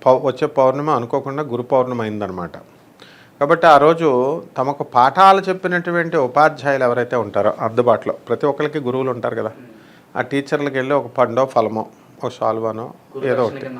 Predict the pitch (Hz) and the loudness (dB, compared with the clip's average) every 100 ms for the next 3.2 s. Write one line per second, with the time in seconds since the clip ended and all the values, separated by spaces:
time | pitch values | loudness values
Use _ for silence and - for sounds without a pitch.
0 | 127 120 127 - 120 110 113 117 107 113 | -8 -2 -2 -2 -8 -6 -6 -6 -8 -8
1 | 120 110 113 110 113 135 131 - 110 107 | -6 -2 -2 -2 -2 2 0 0 -4 -6
2 | 110 113 123 117 113 - 107 - 147 107 | -6 -6 -4 -6 -6 -6 -8 -8 -8 -10
3 | 107 85 | -10 -14